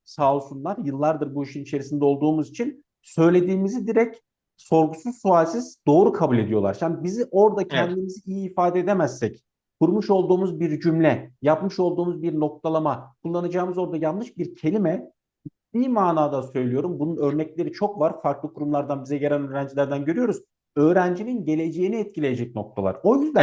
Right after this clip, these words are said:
Speaker 2: Evet.
Speaker 1: o YouTube videolarının altına sorular sorduğunuzda orada cevap gelmediğinde okunmadı zannetmeyin. Bu videoların içeriğini oradaki yorumlar aslında belirliyor.
Speaker 2: Evet.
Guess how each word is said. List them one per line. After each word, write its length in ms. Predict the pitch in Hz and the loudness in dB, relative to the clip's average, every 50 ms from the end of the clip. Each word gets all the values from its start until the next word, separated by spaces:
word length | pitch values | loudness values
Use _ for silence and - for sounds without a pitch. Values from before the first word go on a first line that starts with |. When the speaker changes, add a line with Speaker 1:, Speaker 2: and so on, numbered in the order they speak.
| 131 | 6
Speaker 2:
Evet. 140 | - - - _ _ _ _ _ - _ - - | 4 2 -6 _ _ _ _ _ -20 _ -2 4
Speaker 1:
o 220 | 196 202 214 214 | 6 8 8 8
YouTube 380 | 202 208 214 208 208 233 208 220 | 6 4 2 0 -2 -4 -6 -4
videolarının 640 | - 156 147 151 180 170 190 202 196 196 208 202 208 | -8 -6 -2 -2 0 4 4 6 6 6 4 4 4
altına 380 | 196 180 180 180 185 185 185 180 | 4 4 4 2 2 0 -2 -2
sorular 440 | 170 - _ 180 175 180 185 196 175 | -2 0 _ 2 2 4 4 2 2
sorduğunuzda 1000 | 175 - - 185 185 170 175 202 226 254 339 320 330 - 147 110 - - - _ _ _ _ _ | 0 0 2 2 2 4 2 -2 -2 -2 -4 -6 0 2 2 2 2 -2 -14 _ _ _ _ _
orada 320 | 156 170 202 202 - 190 | 4 4 4 4 4 2
cevap 380 | - 151 170 175 196 196 196 - | 2 2 2 2 2 -2 -2 -2
gelmediğinde 580 | 196 190 202 202 196 196 190 - 190 185 180 - | 0 0 0 0 -2 -4 -6 -6 -10 -8 -8 -10
okunmadı 680 | - - 156 156 - 214 202 185 190 196 190 175 165 | -6 -6 -8 -4 -4 -4 -2 0 -2 -2 -2 -4 -2
zannetmeyin. 840 | 143 147 135 139 147 185 226 226 - - 123 104 98 92 - _ _ _ _ _ - | 0 2 2 2 2 0 0 0 -2 -4 -4 -2 -2 -4 -8 _ _ _ _ _ 0
Bu 140 | 196 233 | 2 2
videoların 520 | 247 240 185 226 220 220 220 220 208 202 180 | 2 0 4 4 4 6 6 4 2 2 -2
içeriğini 500 | 180 - - 220 226 262 294 320 330 320 | -4 -4 -2 -2 -2 0 -2 -2 -2 0
oradaki 420 | - - 180 180 214 247 - - | 4 4 4 4 2 -2 -2 -4
yorumlar 480 | 196 175 165 165 170 185 180 202 247 247 220 | -2 0 0 2 2 0 0 0 -2 0 -2
aslında 480 | 196 160 - - 156 151 135 127 110 | -2 -4 -6 -8 -8 -6 -6 -4 -4
belirliyor. 540 | 120 110 107 107 104 101 98 98 95 92 95 - _ _ _ | -4 -4 -4 -4 -6 -4 -4 -4 -4 -4 -6 -10 _ _ _
Speaker 2:
Evet. 360 | - 160 135 113 113 - - | 0 0 0 0 -4 -10 -20